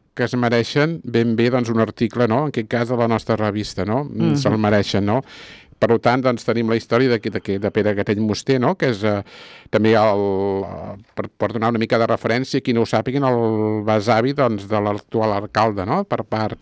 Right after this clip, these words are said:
Speaker 1: eh, de la seva àvia. Sí,
Speaker 2: Mhm.
Speaker 1: exacte, sí. Doncs, eh, el Pere Ferrer Ga-, Gatell Musté, el ferrer.
Speaker 2: Molt interessant,
Speaker 1: Molt
Speaker 2: també, eh?
Speaker 1: interessant, sí.
Speaker 2: I llàstima aquests oficis, Ernest, que, que estiguin tan desapareguts, no?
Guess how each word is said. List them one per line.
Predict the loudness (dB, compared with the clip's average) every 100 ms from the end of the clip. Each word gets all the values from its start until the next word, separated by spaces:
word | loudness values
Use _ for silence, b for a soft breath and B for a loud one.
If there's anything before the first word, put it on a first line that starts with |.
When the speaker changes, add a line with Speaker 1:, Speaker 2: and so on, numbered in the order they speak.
| -8
Speaker 1:
eh, | -6 -8 -12 B B B B B -14
de | -6 -4
la | -4
seva | -2 -2 0 -2 0 -2
àvia. | -2 -4 -6
Sí, | -8 -2 0
Speaker 2:
Mhm. | 0 -2 -2
Speaker 1:
exacte, | -2 -2 -2 -4
sí. | -4 -4 -6
Doncs, | -4 -2 -2
eh, | -2 -2 -2
el | -4
Pere | -2 0 0 0
Ferrer | 0 0 2 0 0
Ga-, | -4 -2
Gatell | -2 -2 -2
Musté, | -2 0 0 0 -2 b b b b
el | -2 -2
ferrer. | -2 0 -2 -4 B B B B B B B B B B -6
Speaker 2:
Molt | -2 0
interessant, | -2 -2 -4 0
Speaker 1:
Molt |
Speaker 2:
també, | 2
eh? | 4
Speaker 1:
interessant, | 2 0 0 0 0 -4
sí. | 0 0 0 -4
Speaker 2:
I | -2
llàstima | -2 0 -2
aquests | -2 -4
oficis, | -8 -8 -12 -8 -6 -4
Ernest, | -4 -4 -2 -4 -6 -8
que, | -6 -6
que |
estiguin | -8 -8 -6 -4
tan | -2 -4 -2
desapareguts, | -4 -4 -6 -8 -12 -14 -12 -10
no? | -10